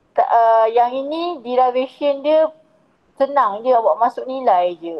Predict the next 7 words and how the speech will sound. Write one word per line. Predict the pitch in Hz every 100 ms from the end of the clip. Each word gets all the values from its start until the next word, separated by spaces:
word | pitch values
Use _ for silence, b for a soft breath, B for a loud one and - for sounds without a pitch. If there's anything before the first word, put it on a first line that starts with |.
| - -
Okey. | 196 160 _ _ _ _ _ _ _ _ _ _ -
Tadi | 202 208 262 285
awak | 226 208 185 202
ada | 240 240
untuk | 208 190 220 -
straight | _ 214
wire. | 175 185 190 208 196 160